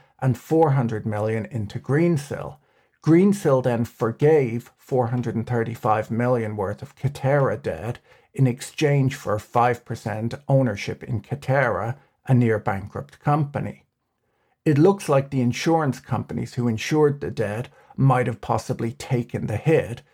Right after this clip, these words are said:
but it's not clear. On the first of March this year, there was a late-night emergency sitting of the Supreme Court of New South Wales in Australia.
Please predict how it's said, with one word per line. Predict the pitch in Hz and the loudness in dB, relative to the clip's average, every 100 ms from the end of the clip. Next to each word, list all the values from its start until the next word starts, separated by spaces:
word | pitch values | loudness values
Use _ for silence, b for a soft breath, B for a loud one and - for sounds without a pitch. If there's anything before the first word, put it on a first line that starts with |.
| _ _ | _ _
but | 120 | -2
it's | 120 - | -2 -4
not | 110 104 - | -4 -4 -8
clear. | - 113 98 - - _ _ _ _ _ _ _ _ - | -6 -4 -4 -8 -18 _ _ _ _ _ _ _ _ 0
On | 135 | 4
the | 147 | 4
first | 143 214 233 - | 4 4 4 2
of | 170 143 | -2 0
March | 127 123 - - | 0 0 -6 0
this | 143 139 - | 2 2 -2
year, | 101 95 117 | -4 -4 -2
there | 120 | -2
was | 123 127 | -2 0
a | |
late-night | 127 135 151 143 117 110 117 - | 2 2 0 0 -2 0 -4 -2
emergency | 113 113 110 110 104 123 | 0 0 -2 -6 -8 -10
sitting | - 120 110 107 117 - | -6 -4 -2 -2 -6 -4
of | 107 104 - | -6 -6 -6
the | 110 | -8
Supreme | - 117 - 135 123 | -6 -6 -2 0 0
Court | - 117 120 - | 0 0 0 -4
of | 117 | -4
New | 120 120 117 | -2 0 -2
South | - 104 110 | -2 -4 -2
Wales | 110 104 101 104 | -2 -4 -4 -8
in | 110 | -10
Australia. | 110 110 - 131 147 156 110 98 - | -10 -10 -6 0 2 4 0 -4 -16